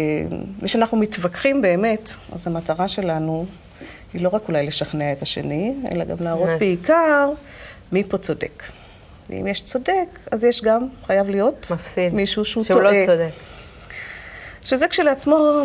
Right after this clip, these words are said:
Speaker 1: מצר את החיים, כי זה בעצם קובע שיש רק מישהו אחד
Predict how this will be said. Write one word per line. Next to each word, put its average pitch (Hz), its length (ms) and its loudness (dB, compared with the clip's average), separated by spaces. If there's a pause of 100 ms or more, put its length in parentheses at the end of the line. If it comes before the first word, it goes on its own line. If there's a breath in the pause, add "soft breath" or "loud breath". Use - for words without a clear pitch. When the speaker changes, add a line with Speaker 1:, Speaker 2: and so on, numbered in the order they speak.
Speaker 1:
מצר 233 340 4
את 220 120 0
החיים, 165 420 0 (320 loud breath)
כי 185 100 -6
זה 180 80 -2
בעצם 190 280 -2
קובע 175 340 -2
שיש 170 260 -4
רק 156 140 -8
מישהו 151 220 -2
אחד 160 260 -4